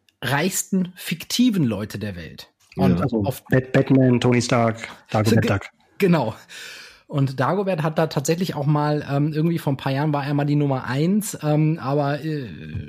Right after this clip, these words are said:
Speaker 1: das ist natürlich eben, wie gesagt, auch alles mit einem zwinkernden Auge. Äh, er ist jedenfalls immer, immer ganz vorne dabei. Der
Speaker 2: Mhm.
Speaker 1: Forbes-Liste der fünfzehn reichsten fiktiven Figuren.
Speaker 3: Hm.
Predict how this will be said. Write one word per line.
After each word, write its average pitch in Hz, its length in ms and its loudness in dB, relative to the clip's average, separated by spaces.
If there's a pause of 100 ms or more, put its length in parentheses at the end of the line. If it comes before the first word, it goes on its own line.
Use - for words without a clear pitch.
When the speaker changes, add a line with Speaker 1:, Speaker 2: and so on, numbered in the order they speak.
(140)
Speaker 1:
das 117 160 -10
ist 123 80 -6
natürlich 113 320 -4
eben, 120 200 -2
wie 120 60 -4
gesagt, 117 320 -6
auch - 140 -18
alles 120 220 -12
mit 120 100 -10
einem 123 160 -8
zwinkernden 127 440 -2
Auge. 143 400 0 (600)
Äh, - 100 -2
er 180 160 2
ist 208 140 2
jedenfalls 202 340 0
immer, 180 340 2
immer 151 220 2
ganz 147 200 0
vorne 139 280 2
dabei. 107 460 -2 (920)
Der 113 280 0
Speaker 2:
Mhm. 135 60 -8
Speaker 1:
Forbes-Liste 147 760 -2
der 123 100 0
fünfzehn 147 420 0
reichsten 120 440 -2
fiktiven 117 500 -6
Figuren. 117 440 -6 (120)
Speaker 3:
Hm. 135 280 0